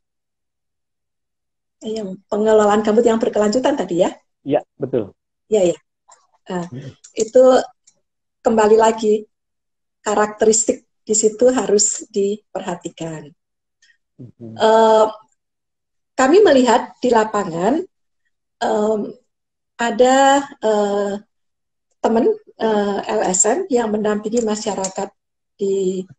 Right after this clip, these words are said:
Speaker 1: desa itu ya, untuk
Speaker 2: Ya.
Speaker 1: bisa, eh, mendapatkan penghasilan yang tidak merusak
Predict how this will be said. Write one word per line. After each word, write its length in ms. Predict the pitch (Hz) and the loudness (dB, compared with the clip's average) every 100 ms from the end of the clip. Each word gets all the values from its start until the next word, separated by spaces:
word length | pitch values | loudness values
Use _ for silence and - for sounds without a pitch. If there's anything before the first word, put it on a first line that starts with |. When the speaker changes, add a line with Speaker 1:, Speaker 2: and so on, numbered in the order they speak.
| _ _ | _ _
Speaker 1:
desa 600 | 214 208 202 185 180 180 - - | -2 0 0 -4 -6 -10 -20 -20
itu 320 | - 190 220 453 | -20 -8 -6 -6
ya, 40 | - _ _ _ _ _ - | -8 _ _ _ _ _ -12
untuk 240 | 214 - | 0 2
Speaker 2:
Ya. 80 | 220 | 2
Speaker 1:
bisa, 400 | 214 220 233 226 _ _ | 0 0 -2 -6 _ _
eh, 540 | 208 202 196 196 196 202 285 _ _ _ _ _ _ _ _ _ _ _ | -8 -6 -6 -4 -4 -6 -10 _ _ _ _ _ _ _ _ _ _ _
mendapatkan 720 | 233 226 214 214 214 - 156 | -2 0 0 0 -2 -2 -2
penghasilan 880 | - 160 240 226 - 190 165 196 330 392 _ _ _ | -2 -2 -2 0 2 0 0 -2 -6 -10 _ _ _
yang 320 | 262 220 247 - | -2 0 0 -2
tidak 360 | 214 214 214 - | -4 -2 -4 -6
merusak 400 | 208 208 - 208 | -6 -2 -2 -2